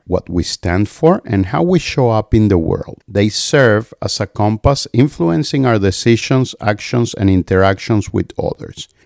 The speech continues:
In this episode, we'll delve into the significance of values in leadership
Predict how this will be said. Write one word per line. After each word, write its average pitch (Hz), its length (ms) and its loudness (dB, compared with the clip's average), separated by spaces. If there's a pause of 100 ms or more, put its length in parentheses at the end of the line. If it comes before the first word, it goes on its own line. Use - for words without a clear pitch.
In 110 220 6
this 160 300 2
episode, 107 580 -2
we'll 127 240 2
delve 175 460 -2
into 110 280 2
the 101 140 2
significance 107 800 -2
of - 160 -6
values 95 460 -2
in 90 160 0
leadership 156 500 0